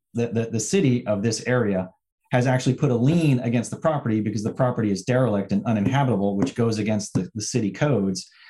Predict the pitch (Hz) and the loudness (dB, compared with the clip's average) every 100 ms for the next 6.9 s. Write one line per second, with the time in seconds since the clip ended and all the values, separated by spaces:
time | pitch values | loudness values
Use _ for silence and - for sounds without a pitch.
0 | - - 127 - 139 180 127 107 101 107 | -14 -4 -4 -2 2 2 2 0 0 -2
1 | 101 98 92 113 107 101 110 101 101 98 | 0 -2 -2 -2 0 0 0 -2 -2 -2
2 | 98 98 95 120 104 101 92 - - 180 | -4 -2 0 0 -2 -2 -4 -4 0 0
3 | 98 92 - _ _ _ _ _ _ _ | 0 -2 -10 _ _ _ _ _ _ _
4 | 131 127 131 110 - - _ _ _ - | 2 4 2 0 -4 -12 _ _ _ -16
5 | - 123 117 - - _ _ _ 95 101 | -2 0 0 -4 -20 _ _ _ -2 0
6 | 113 110 - 139 127 - 92 92 | 0 -2 -2 0 0 0 -2 -2